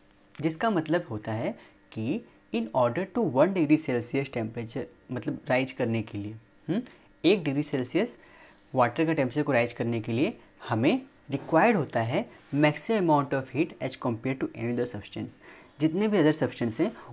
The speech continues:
उनसे ज़्यादा अमाउंट का हीट हमारा रिक्वायर्ड होता है हमारा वाटर का एक डिग्री सेल्सियस को,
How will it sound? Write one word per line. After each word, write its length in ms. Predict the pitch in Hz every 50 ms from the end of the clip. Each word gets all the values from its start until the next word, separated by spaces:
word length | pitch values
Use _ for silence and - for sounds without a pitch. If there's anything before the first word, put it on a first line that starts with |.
| - - -
उनसे 340 | 185 190 160 - - 247 202
ज़्यादा 380 | - - 139 139 147 165 208 214
अमाउंट 300 | 196 180 170 170 160 -
का 80 | 190
हीट 280 | 160 123 135 160 156 151
हमारा 340 | 143 135 127 135 170 233 254 - - - - -
रिक्वायर्ड 460 | 269 - - - 139 127 131 143 123
होता 240 | 123 113 110 120 110
है 280 | 104 107 123 151 156 - - - - - - - -
हमारा 460 | - 113 113 110 110 117 160 233 262 262 - - - _ _ - 131
वाटर 300 | 123 120 113 - 165 175
का 240 | 165 - 233 226 - -
एक 180 | 143 156 156 139
डिग्री 140 | 147 147 151
सेल्सियस 480 | - - 123 110 - 139 131 127 -
को, 140 | - - 262